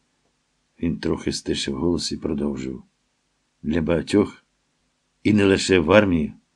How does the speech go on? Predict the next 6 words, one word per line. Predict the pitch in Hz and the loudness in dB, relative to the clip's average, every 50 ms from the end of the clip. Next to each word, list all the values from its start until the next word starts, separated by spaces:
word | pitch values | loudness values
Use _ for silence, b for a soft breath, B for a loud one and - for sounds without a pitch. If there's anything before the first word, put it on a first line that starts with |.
| _ _ _ _ _ _ _ _ _ _ _ _ _ | _ _ _ _ _ _ _ _ _ _ _ _ _
Плавський — | - 82 82 87 90 - - - - - - - 64 - - _ _ _ _ _ _ _ _ _ _ _ _ _ _ _ _ _ | -4 -2 0 0 0 0 -2 -6 -8 -8 -8 -10 -10 -10 -12 _ _ _ _ _ _ _ _ _ _ _ _ _ _ _ _ _
це | - - 95 | -2 2 4
якась | 92 82 - 98 92 87 - - - - - | 4 4 4 2 0 0 -2 -6 -12 -12 -8
надія | 80 80 80 73 78 80 80 78 76 | -6 -4 -4 -2 0 0 0 0 0
на | 80 80 | -2 -2
майбутнє. | 78 80 78 73 - - 71 - - - | -2 -2 -4 -4 -4 -6 -6 -8 -12 -20